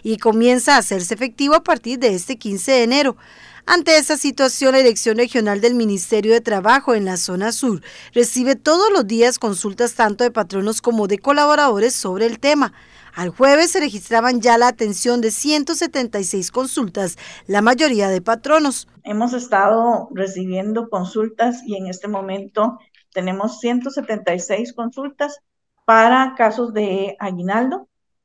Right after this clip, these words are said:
Speaker 2: eh, perdón, de, de salario, eh, en torno a, eh, cuánto se debe de, em,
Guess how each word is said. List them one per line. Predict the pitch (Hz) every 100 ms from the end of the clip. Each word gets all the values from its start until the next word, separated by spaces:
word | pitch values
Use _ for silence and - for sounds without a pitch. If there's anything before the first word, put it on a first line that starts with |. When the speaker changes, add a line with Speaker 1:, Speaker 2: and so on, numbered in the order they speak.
| _ _ _
Speaker 2:
eh, | - 208 202
perdón, | 220 220 208
de, | 175
de | - 202
salario, | 202 190 202 247 302 294 -
eh, | 196 185 185 175
en | 208 185
torno | 214 220 247
a, | 208 175 208 185 _ _ _ _ _
eh, | - 185
cuánto | 196 190 226
se | 226
debe | 196 180 190 202
de, | 190 185 196 208 170 139 _ _ _
em, | 170 151 143 139